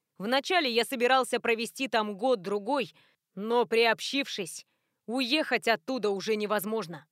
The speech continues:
объясняет Юнос, искоса поглядывая на Эрику. «Если быть совсем честным, я завидую тем, кому удалось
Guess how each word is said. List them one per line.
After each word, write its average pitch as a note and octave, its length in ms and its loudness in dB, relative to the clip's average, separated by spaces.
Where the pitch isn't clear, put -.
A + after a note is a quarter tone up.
объясняет C4 720 0
Юнос, B3 420 -4
искоса D4+ 480 -2
поглядывая A3+ 680 2
на A#3 180 0
Эрику. E3+ 440 -4
«Если A3 360 0
быть A3 180 -2
совсем A#3 380 0
честным, A#3 400 -2
я G#3 160 2
завидую G#3+ 480 0
тем, A#3+ 300 0
кому G#3 260 -2
удалось G#3+ 480 0